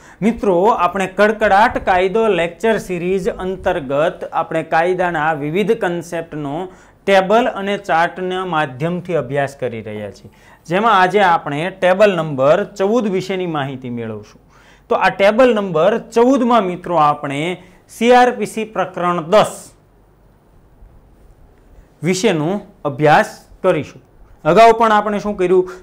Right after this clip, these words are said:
કે ભાઈ, પ્રકરણ બે અને ત્રણનું કમ્બાઇન્ડ ટેબલ બનાવ્યું, પ્રકરણ આઠનું ટેબલ બનાવ્યું, પ્રકરણ નવનું ટેબલ બનાવ્યું અને સી આર પી સી પ્રકરણ દસ, જાહેર વ્યવસ્થા અને સુલેહ શાંતિ જાળવવા બાબત, કલમ એકસો ઓગણત્રીસ થી એકસો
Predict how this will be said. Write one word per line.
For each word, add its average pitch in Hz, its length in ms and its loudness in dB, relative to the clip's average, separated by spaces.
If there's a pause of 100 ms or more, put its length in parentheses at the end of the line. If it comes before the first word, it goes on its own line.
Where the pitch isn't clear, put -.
કે 175 80 4
ભાઈ, 175 120 6
પ્રકરણ 175 380 -2
બે 175 220 0
અને 180 220 -2
ત્રણનું 170 400 -6
કમ્બાઇન્ડ 180 380 -2
ટેબલ 180 280 0
બનાવ્યું, 180 480 -2
પ્રકરણ 156 320 -4
આઠનું 175 480 -4
ટેબલ 185 280 0
બનાવ્યું, 180 440 -2
પ્રકરણ 151 360 -6
નવનું 180 420 -4
ટેબલ 185 280 0
બનાવ્યું 175 420 -4 (260)
અને 247 260 2
સી 240 180 2
આર 220 140 6
પી 214 140 -4
સી 196 140 -4
પ્રકરણ 160 680 2 (460)
દસ, 160 440 -2 (580)
જાહેર 202 300 4
વ્યવસ્થા 180 520 0
અને 151 240 -4
સુલેહ 170 320 -4
શાંતિ 147 440 -8
જાળવવા 135 640 0 (280)
બાબત, 147 520 0
કલમ 147 240 -2
એકસો 131 220 -8
ઓગણત્રીસ 202 460 -2
થી 185 100 -6
એકસો 156 500 -4